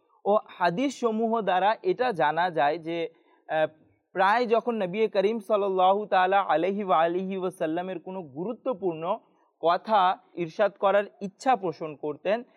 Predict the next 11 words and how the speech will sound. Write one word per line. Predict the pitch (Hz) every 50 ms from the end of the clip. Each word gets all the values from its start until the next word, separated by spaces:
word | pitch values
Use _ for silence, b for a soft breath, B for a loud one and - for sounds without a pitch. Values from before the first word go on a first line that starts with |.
| b b b b
তখন | 165 170 - 233 220
নবী | 208 165 160 165 170 214 220
করিম | 214 - 196 175 190 214 220
সাল্লাল্লাহু | 202 - 196 185 185 175 170 170 175 175 190 190
তাআলা | 185 196 180 175 180 180 170
আলাইহি | 160 156 156 180 190 190
ওয়া | 175 170
আলিহি | 160 160 170 175
ওয়াসাল্লাম | 170 160 _ 175 175 196 202
মিম্বারে | 196 165 143 147 156 160 160 175 175 185 170
তশরিফ | 160 156 131 - _ 139 143